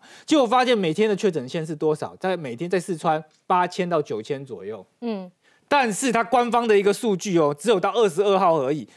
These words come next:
Speaker 1: 二，到二十二、二十一号是多少？每天呢只有新增九十七例哦，每天则新增八十六例，而且是全省。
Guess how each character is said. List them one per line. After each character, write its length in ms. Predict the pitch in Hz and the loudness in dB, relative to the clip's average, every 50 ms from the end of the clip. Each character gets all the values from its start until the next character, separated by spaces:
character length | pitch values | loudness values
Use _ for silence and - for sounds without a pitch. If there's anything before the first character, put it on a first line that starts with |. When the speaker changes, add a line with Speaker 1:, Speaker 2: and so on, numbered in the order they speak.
| _ _ - - | _ _ -6 0
Speaker 1:
二， 180 | 285 285 277 247 180 - - - | 2 2 2 2 -2 -8 -6 0
到 160 | 269 262 254 | 0 2 2
二 100 | 269 254 | 2 0
十 80 | 233 262 | 2 2
二、 80 | 269 269 277 | 2 2 2
二 60 | 262 | 2
十 120 | - - 226 | 0 0 -2
一 140 | 240 247 | 0 2
号 100 | 254 233 | 2 2
是 80 | 220 208 | 2 2
多 200 | 202 220 214 202 | 2 2 2 4
少？ 200 | 190 156 117 - _ - | 2 0 -2 -4 _ -10
每 320 | 185 175 185 196 185 185 | -6 -2 -2 0 0 2
天 200 | 208 247 262 262 | 0 0 0 0
呢 180 | 247 233 233 202 | 0 0 0 -2
只 160 | - - 208 | -2 -4 0
有 160 | 220 202 170 | 2 2 2
新 220 | - - 220 214 | 2 -2 -4 0
增 120 | 208 220 208 | 2 0 2
九 140 | - 170 135 | 0 -4 -4
十 100 | 123 160 | -4 -8
七 240 | 160 - - 196 | -8 -6 -6 -6
例 200 | 185 190 170 117 - _ _ _ _ _ - | -4 -4 -6 -8 -10 _ _ _ _ _ 0
哦， 200 | - 220 240 220 | 2 4 4 4
每 200 | 202 196 185 180 | 4 2 2 2
天 180 | 208 247 240 | 2 2 2
则 80 | 220 214 | 2 0
新 160 | 190 214 214 | 0 0 0
增 220 | 202 214 214 214 214 _ _ _ _ _ _ | 0 0 0 -2 -6 _ _ _ _ _ _
八 180 | - 247 233 240 | 2 2 2 2
十 220 | 233 - 180 185 | 0 0 0 4
六 220 | 202 220 208 190 190 | 4 4 4 4 2
例， 160 | 202 202 175 | 2 2 2
而 100 | 190 226 | 2 2
且 100 | 208 180 | 0 0
是 140 | 160 247 226 | -2 -6 -6
全 340 | - - - 220 208 254 320 302 | -4 0 2 2 2 2 0 -4
省。 240 | - - 196 151 | -4 -2 -2 -4